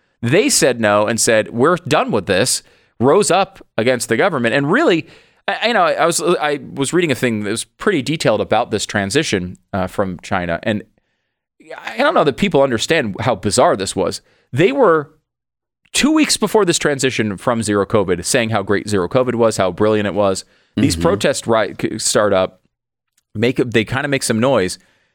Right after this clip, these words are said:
Speaker 1: And China's government really folds. They not only reverse the zero covid policy,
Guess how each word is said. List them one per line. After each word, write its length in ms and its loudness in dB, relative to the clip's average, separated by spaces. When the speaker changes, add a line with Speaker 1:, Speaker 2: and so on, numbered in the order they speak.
Speaker 1:
And 160 -2
China's 380 0
government 440 0
really 400 4
folds. 680 -2
They 360 0
not 260 0
only 360 2
reverse 500 2
the 120 0
zero 280 2
covid 400 0
policy, 460 -2